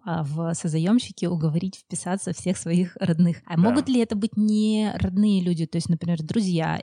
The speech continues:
Speaker 1: или знакомые, э, какие-то близкие партнёры?
Speaker 2: Как правило, это возможно. Тут зависит от условий конкретного банка. Некоторые, некоторые берут созаёмщики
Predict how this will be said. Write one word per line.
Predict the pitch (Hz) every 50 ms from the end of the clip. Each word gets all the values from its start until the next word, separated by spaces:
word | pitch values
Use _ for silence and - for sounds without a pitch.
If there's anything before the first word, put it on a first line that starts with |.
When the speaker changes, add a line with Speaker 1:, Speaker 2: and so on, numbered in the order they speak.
| _ _ -
Speaker 1:
или | 175 165 180
знакомые, | 180 175 208 - - 170 165 160 160 160 160 160 160 160 165 180 _ _ _ _ _ _ _ _
э, | - 185 165 165 165
какие-то | - 165 - 185 - 180 170 165
близкие | 165 165 151 - - - 165 170 180 175 - - - 185 175 170 170 170 165 156 165 _ _ -
партнёры? | - - - - 170 170 165 160 160 156 151 - _ _ _ -
Speaker 2:
Как | 139 123 _
правило, | - 123 135 147 156 160 147 147 135 123
это | 120 127 123 131
возможно. | 123 123 123 117 127 120 117 110 92 92 90 73 65 62 _ _ _ 50 _ _
Тут | - 123 120 107
зависит | 120 120 127 123 - - -
от | 117 -
условий | 120 - - 131 131 123
конкретного | - - 113 107 131 127 127 - 120 113 110
банка. | 101 123 143 175 180 - 143 104 85 78 65
Некоторые, | 73 92 107 117 151 - 165 - - 139 127 123 113 107 101 - _ _ _ _
некоторые | - 104 117 123 - - - - 131 120
берут | 104 95 110 110 110 -
созаёмщики | - - 113 95 107 104 107 113 135 156 - - 147 110 _ - 113 101 95 87